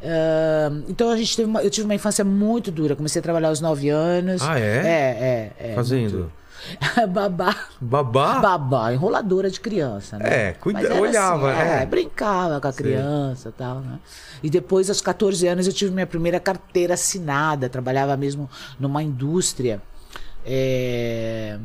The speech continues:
Speaker 1: uma indústria multinacional que fabricava aqui no Brasil Adidas, os, os
Speaker 2: Ah,
Speaker 1: agasalhos
Speaker 2: tá.
Speaker 1: Adidas, né? Aí foi aos quatorze anos tive minha carteira assinada.
Speaker 2: Então você não tinha nenhum sonho, "Ah, eu quero ser tal coisa", porque
Speaker 1: Ah, cara,
Speaker 2: o
Speaker 1: você
Speaker 2: lance era
Speaker 1: falava assim,
Speaker 2: pagar
Speaker 1: "Pô, se eu sobreviver, tiver comida, já
Speaker 2: tiver
Speaker 1: um teto,
Speaker 2: dinheiro
Speaker 1: já
Speaker 2: pra
Speaker 1: tá
Speaker 2: pagar.
Speaker 1: bom", é.
Speaker 2: É mesmo?
Speaker 1: É.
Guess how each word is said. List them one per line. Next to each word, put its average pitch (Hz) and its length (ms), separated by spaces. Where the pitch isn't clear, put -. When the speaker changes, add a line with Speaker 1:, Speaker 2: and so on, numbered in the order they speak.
Speaker 1:
uma 131 160
indústria 135 240
multinacional 139 880
que 123 280
fabricava 127 640
aqui 131 180
no 127 80
Brasil 120 520
Adidas, 117 640
os, 117 240
os - 100
Speaker 2:
Ah, 104 80
Speaker 1:
agasalhos 123 460
Speaker 2:
tá. 123 40
Speaker 1:
Adidas, 110 640
né? 151 120
Aí 123 120
foi 156 100
aos 143 140
quatorze 151 380
anos 156 120
tive 151 140
minha 156 100
carteira 151 340
assinada. 104 600
Speaker 2:
Então 165 160
você 185 220
não 165 80
tinha 151 160
nenhum 175 180
sonho, 151 360
"Ah, 131 40
eu 127 60
quero 135 200
ser 131 160
tal 123 120
coisa", 139 300
porque - 160
Speaker 1:
Ah, 339 160
cara, 208 220
Speaker 2:
o 190 40
Speaker 1:
você 170 60
Speaker 2:
lance 185 120
era 214 80
Speaker 1:
falava 233 160
assim, 202 120
Speaker 2:
pagar 208 140
Speaker 1:
"Pô, 240 160
se 240 80
eu - 40
sobreviver, 226 480
tiver 190 200
comida, 180 440
já 185 200
Speaker 2:
tiver 170 240
Speaker 1:
um - 20
teto, 180 160
Speaker 2:
dinheiro 143 220
Speaker 1:
já - 60
Speaker 2:
pra 139 80
Speaker 1:
tá - 60
Speaker 2:
pagar. 156 200
Speaker 1:
bom", 143 100
é. 123 160
Speaker 2:
É 139 60
mesmo? 117 440
Speaker 1:
É. 123 360